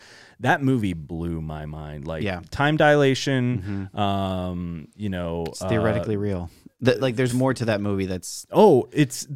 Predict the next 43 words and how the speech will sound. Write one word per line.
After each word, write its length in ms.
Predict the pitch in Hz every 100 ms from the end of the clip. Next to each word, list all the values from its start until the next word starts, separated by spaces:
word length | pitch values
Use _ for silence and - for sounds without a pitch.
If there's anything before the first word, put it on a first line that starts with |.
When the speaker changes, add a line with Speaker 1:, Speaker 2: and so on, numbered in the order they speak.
| -
Speaker 2:
I 200 | - -
will 120 | 143
say, 260 | 117 135 120
theorized 580 | 123 120 110 101 98 95
by 120 | 95
science. 600 | - 95 90 90 - - _
Speaker 1:
Right. 320 | 123 110 90 -
Speaker 2:
It's 180 | 107 131
not 220 | 123 90
fantasy 380 | 107 98 - 90
like 160 | 90
Lord 160 | 92 87
of 40 |
the 80 | 85
Rings. 380 | 87 82 - 127
Speaker 1:
Right. 220 | 123 -
Well, 340 | 135 160 - 151 - 156
okay. 240 | - 147
So 160 | 117 156
the 100 | 143
crazy 340 | 170 160 165
thing 240 | - 160 139
is, 160 | 123
is 180 | 120 107
they 260 | 123 123 123
obviously 600 | 98 117 110 110 117 107
went 240 | 107 95
into, 340 | 110 104 - -
one 240 | 131 165
of 80 | 156
the, 180 | 131 113
one 180 | 139 151
of 40 |
the 60 | 131
biggest 300 | 139 135 -
features 320 | 123 123 110
of 80 | 104
that 160 | 87
movie 260 | 110 95 90
is 100 | 92
the 60 | 92
black 280 | 85 85
hole. 260 | - 80